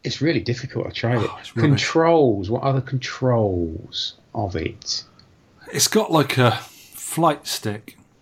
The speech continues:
Speaker 1: It's got a flight stick. You get a point for that.
Speaker 2: And a button?
Speaker 1: It's got th-, it's got three buttons.
Speaker 2: Right.
Speaker 1: You
Speaker 2: Thumb,
Speaker 1: get a
Speaker 2: thumb, trigger, and one on the panel.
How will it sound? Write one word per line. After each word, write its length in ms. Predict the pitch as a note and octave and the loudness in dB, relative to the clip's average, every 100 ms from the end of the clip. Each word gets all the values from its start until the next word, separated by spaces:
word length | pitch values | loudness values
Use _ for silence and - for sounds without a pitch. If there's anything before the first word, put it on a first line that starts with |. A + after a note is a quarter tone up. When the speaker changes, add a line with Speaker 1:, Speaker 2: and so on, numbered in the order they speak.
| _ _ | _ _
Speaker 1:
It's 100 | - | 0
got 120 | C3 | 2
a 40 | D3 | 2
flight 360 | - C3+ A#2 | 4 4 4
stick. 240 | - G#2+ - | 2 0 2
You 60 | |
get 80 | A2+ | 0
a 80 | - | 0
point 260 | B2 A#2 A#2 | 0 0 0
for 80 | |
that. 260 | A#2 G#2 G#2+ | 0 0 0
Speaker 2:
And 120 | C#3+ | 2
a 20 | |
button? 340 | C3 F3 F3+ F#3+ _ _ _ _ _ _ _ _ _ _ _ | 4 4 2 -2 _ _ _ _ _ _ _ _ _ _ _
Speaker 1:
It's 100 | - | -18
got 280 | - - - | -4 -4 -4
th-, 440 | - - - - - | -12 -16 -18 -20 -14
it's 100 | - | -6
got 180 | - C#3 | -2 -2
three 260 | - F#3 F3+ | 0 0 2
buttons. 920 | D3+ E3 C3 A2+ A#2+ E3+ - - - _ _ - | 2 -2 -2 -2 0 0 0 -4 -8 _ _ 0
Speaker 2:
Right. 420 | B2 A2 B2 D#3+ - _ _ _ _ _ _ _ _ _ _ | 2 4 4 0 -6 _ _ _ _ _ _ _ _ _ _
Speaker 1:
You 100 | B2 | 4
Speaker 2:
Thumb, 160 | E3+ F3 | 6 6
Speaker 1:
get 80 | - | 4
a 60 | |
Speaker 2:
thumb, 480 | - F#3 F#3 F#3 F3 | 4 8 8 6 2
trigger, 480 | - - D#3 B2+ B2 C3 | 2 6 8 8 4 4
and 140 | B2+ | 6
one 120 | C3+ | 6
on 120 | B2+ | 6
the 60 | A#2+ | 4
panel. 440 | B2 B2 A2+ G#2+ | 4 4 4 0